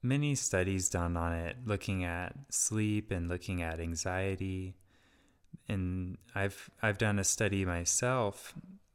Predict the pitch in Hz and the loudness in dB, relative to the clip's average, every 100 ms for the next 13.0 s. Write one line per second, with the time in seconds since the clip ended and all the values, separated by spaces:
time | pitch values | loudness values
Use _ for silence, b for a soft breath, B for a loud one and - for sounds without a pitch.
0 | _ 98 90 87 95 92 90 87 90 - | _ -2 0 -2 -2 0 0 2 0 0
1 | 92 87 82 - 87 85 85 82 82 80 | -2 -2 -4 -4 -2 0 -2 -2 -2 -4
2 | 85 92 - 98 87 85 82 82 82 87 | -4 -6 -4 -2 -2 -2 -2 -2 -2 -2
3 | 80 78 85 82 98 - - b b b | -2 -4 -4 -4 -4 -8 -20 b b b
4 | b b 101 - 90 85 85 90 82 85 | b b -4 0 2 2 2 -2 -2 -2
5 | 110 101 113 104 104 98 92 90 90 92 | -4 -2 0 2 2 2 0 2 0 -2
6 | - 95 90 - 92 87 85 85 101 - | -4 -2 -2 -2 -2 -2 -2 -2 -6 -10
7 | _ - 92 87 82 - 92 87 - 90 | _ -6 -2 0 -2 -2 0 0 -2 -2
8 | 85 - 85 82 - - - - _ _ | -2 -2 -2 -4 -6 -8 -8 -10 _ _
9 | _ _ B B B B B B 117 113 | _ _ B B B B B B 2 4
10 | 110 107 110 117 135 135 127 - 104 107 | 6 4 4 4 2 2 0 0 0 0
11 | 95 92 90 90 92 147 - _ 107 98 | 0 2 2 2 0 -6 -16 _ -2 2
12 | - 90 90 92 92 92 92 90 90 98 | 4 4 4 4 2 0 0 -2 -2 -6